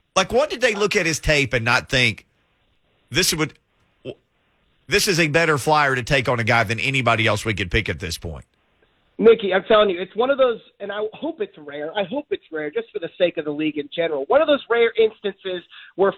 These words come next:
Speaker 2: fans or people who atten-, who pay attention more specifically to one prospect know better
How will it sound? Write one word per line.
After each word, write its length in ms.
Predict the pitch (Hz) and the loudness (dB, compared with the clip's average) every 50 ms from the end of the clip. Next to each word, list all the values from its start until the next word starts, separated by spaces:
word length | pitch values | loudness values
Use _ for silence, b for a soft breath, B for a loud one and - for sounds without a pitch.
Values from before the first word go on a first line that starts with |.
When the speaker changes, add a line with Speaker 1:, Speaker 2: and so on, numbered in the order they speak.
| - - | 0 0
Speaker 2:
fans 380 | 240 247 254 262 269 254 - | 2 4 4 2 2 0 0
or 80 | 196 - | -2 -4
people 360 | - - 247 254 - 240 220 | -4 -6 -8 -4 -2 0 0
who 160 | 196 208 208 | 2 2 0
atten-, 300 | 185 - - - 214 220 - | -2 -4 -4 -4 -4 0 2
who 100 | 208 202 | 2 2
pay 220 | 185 - 220 240 240 | 2 2 0 0 0
attention 500 | 220 - - 220 220 214 214 - 196 180 | 0 0 -2 -4 -4 -4 -4 -4 -4 -4
more 160 | 180 202 202 | -2 -2 -4
specifically 580 | 190 - 202 190 - 214 214 208 190 180 202 190 | -4 -6 -8 -6 -2 -2 -4 -2 -4 -4 -6 -6
to 120 | - - | -6 -6
one 260 | 175 165 175 190 185 165 | -6 -4 -2 -2 -2 -4
prospect 580 | - - 180 180 185 180 - - 180 165 - _ b b b b - | -4 -2 0 0 0 0 -2 -4 -6 -6 -6 _ b b b b -4
know 360 | 185 208 247 254 247 254 - _ | 0 4 4 4 4 2 -2 _
better 460 | - 240 247 233 190 190 185 175 170 | -2 -2 0 -2 -2 -4 -6 -6 -8